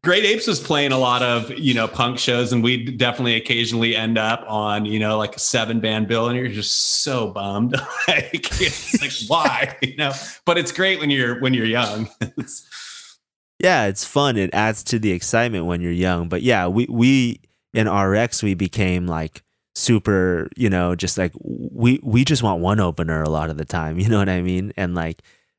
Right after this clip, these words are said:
Speaker 2: y-, the booking agent's always just like, "Yeah, you know, you think about having, like, an opening act and a main support," and just, like, we're like, "Fuck it." You know what I mean? But
Speaker 1: Yeah, if you can
Speaker 2: I,
Speaker 1: make it
Speaker 2: I
Speaker 1: work.
Speaker 2: totally relate to.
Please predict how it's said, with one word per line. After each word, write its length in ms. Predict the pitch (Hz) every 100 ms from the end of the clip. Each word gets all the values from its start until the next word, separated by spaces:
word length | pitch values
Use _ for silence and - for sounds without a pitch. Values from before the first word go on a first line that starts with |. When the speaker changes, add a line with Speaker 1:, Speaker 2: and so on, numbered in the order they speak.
| _ -
Speaker 2:
y-, 300 | 135 - 82
the 100 | 113
booking 320 | 101 95 98
agent's 320 | 92 82 85 90
always 220 | 82 82
just 120 | -
like, 160 | 82 120
"Yeah, 200 | 127 139
you 440 | 135 131 113 127
know, 180 | 131 117
you 80 | 120
think 240 | - 147
about 220 | 131 127
having, 380 | 117 110 113 117
like, 160 | 95 98
an 80 |
opening 380 | 92 101 98 95
act 220 | 92 90
and 180 | 98 98
a 60 | 95
main 220 | 92 87
support," 460 | - - 107 92 73
and 120 | 85
just, 180 | - 62
like, 160 | 73
we're 160 | 87 90
like, 200 | 65 -
"Fuck 320 | - 78 -
it." 140 | - -
You 100 | 98
know 100 | 98
what 100 | 92
I 100 | 87
mean? 340 | 90 95 113
But 240 | 95 80 - -
Speaker 1:
Yeah, 260 | 120 156
if 60 | -
you 100 | 131
can 100 | -
Speaker 2:
I, 40 |
Speaker 1:
make 120 | 131 127
it 60 |
Speaker 2:
I 20 | 95
Speaker 1:
work. 80 |
Speaker 2:
totally 360 | - 98 92 85
relate 240 | 78 82
to. 160 | -